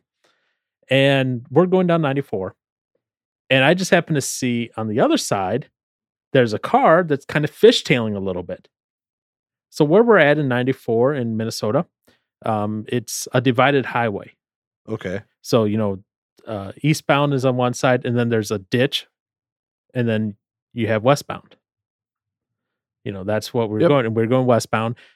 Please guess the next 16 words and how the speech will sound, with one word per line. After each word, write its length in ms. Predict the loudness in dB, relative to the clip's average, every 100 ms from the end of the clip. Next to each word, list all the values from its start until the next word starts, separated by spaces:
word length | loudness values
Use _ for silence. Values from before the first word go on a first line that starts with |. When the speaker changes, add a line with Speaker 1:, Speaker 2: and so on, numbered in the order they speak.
| _ -4
Speaker 1:
They're 220 | 0 2
going 340 | 2 0 0 0
eastbound, 600 | -4 0 0 2 0 -4 _ _ _ _ 0
and 100 | 0
I 40 |
see 160 | 2 -2
them 120 | -2
fishtailing 480 | 4 4 4 2 2
a 40 | 0
little 120 | 0
bit, 120 | -2 -2
and 100 | -4
then 100 | -2
they 100 | -2
go 280 | 0 -2 -4 _
into 800 | 4 6 4 2 4 6 6